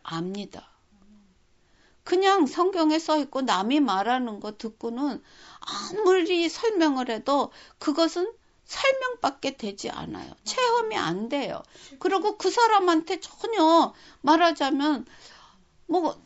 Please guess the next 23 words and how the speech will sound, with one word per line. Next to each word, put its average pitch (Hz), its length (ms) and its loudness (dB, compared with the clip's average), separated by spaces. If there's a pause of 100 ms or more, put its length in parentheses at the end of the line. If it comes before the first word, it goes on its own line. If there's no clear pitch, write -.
(220)
말해주는 359 640 6
사람을 359 420 4
믿으니까 240 960 4 (220)
거짓말은 320 580 4
아니겠지라고 233 1120 2
얘기하고 233 420 2
성경에 285 420 2
써 302 180 0
있으니까 254 460 -6
참이겠지라고 254 840 -4
하지만 247 360 -2 (400)
나한테 359 640 6
능력이 330 460 6
되지 285 240 0
않고 269 220 0
나한테 277 600 4 (540)
어떤 427 440 6
맛이라는 381 560 4
맛이 277 420 2
느껴지지가 320 880 -2
않는 247 360 0
거예요. - 180 -10 (120)
왜? 285 360 2